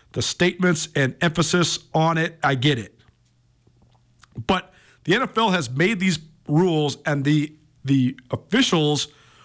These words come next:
are disproportionately enforcing these rules for one reason. The stories,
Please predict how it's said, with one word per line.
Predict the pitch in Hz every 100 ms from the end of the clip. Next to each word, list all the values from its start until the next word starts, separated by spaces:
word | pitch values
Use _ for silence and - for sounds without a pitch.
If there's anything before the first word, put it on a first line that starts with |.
| -
are | 165
disproportionately | 127 160 226 - 190 - 190 202 185 185 160 165
enforcing | 139 - 185 240 - 170 147
these | 135 113
rules | 123 123 117 113 - - _ _ _ _ _ _ _ _ _ _ _ _ _ _ -
for | - 165
one | 196 285
reason. | 269 196 113 - _ _ _ _ _ _ _ _ _ _ _ _ _ _ _ _ _ _ _
The | 160
stories, | - 302 277 151 - -